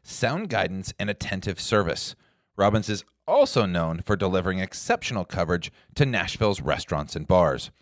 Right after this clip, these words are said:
Whether it's a fryer fire that sets off the sprinkler system and leaves your restaurant sopping wet on a busy Saturday night,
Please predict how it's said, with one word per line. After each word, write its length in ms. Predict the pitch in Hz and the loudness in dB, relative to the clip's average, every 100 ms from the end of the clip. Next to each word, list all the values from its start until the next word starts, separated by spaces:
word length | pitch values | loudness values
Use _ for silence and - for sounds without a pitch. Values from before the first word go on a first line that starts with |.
| _ _ _ _ | _ _ _ _
Whether 260 | 113 110 107 | 4 6 4
it's 120 | - | 4
a 80 | 101 | -2
fryer 460 | - 92 104 110 | 0 2 4 2
fire 360 | 98 110 110 113 | 2 2 2 0
that 100 | 95 | -2
sets 300 | - 113 104 | -4 -4 0
off 160 | 101 - | -2 -2
the 100 | 95 | -8
sprinkler 460 | - 110 113 117 | -4 -4 -2 -4
system 360 | 104 117 - 117 | -4 -6 -6 -6
and 140 | 95 | -4
leaves 220 | 92 101 - | -2 -2 -4
your 100 | 92 | -2
restaurant 380 | 95 - 95 | -2 -2 -6
sopping 500 | - - 151 165 135 | -6 -2 -2 0 0
wet 240 | 95 87 - | 0 -2 -2
on 80 | 87 | -4
a 20 | |
busy 300 | 80 80 80 | -4 -4 -8
Saturday 380 | - 85 73 71 | -6 -4 -4 -6
night, 280 | 71 107 | -6 -8